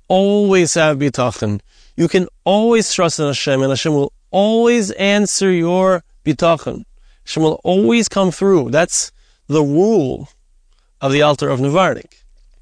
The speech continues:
So, the Alter of Navardik wants us to understand, and uses this to bring it across,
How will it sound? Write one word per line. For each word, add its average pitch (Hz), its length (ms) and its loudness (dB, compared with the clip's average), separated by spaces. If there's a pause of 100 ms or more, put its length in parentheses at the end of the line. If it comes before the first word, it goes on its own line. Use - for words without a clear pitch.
(1120)
So, 165 680 0 (440)
the 160 100 -4
Alter 180 340 0
of 170 60 0
Navardik 165 420 0
wants 180 340 -2
us 160 100 -8
to - 160 -10
understand, 151 960 -2 (1040)
and 117 120 -4
uses 151 340 0
this 156 440 -2 (260)
to 120 100 -6
bring 147 160 2
it 160 80 0
across, 156 800 0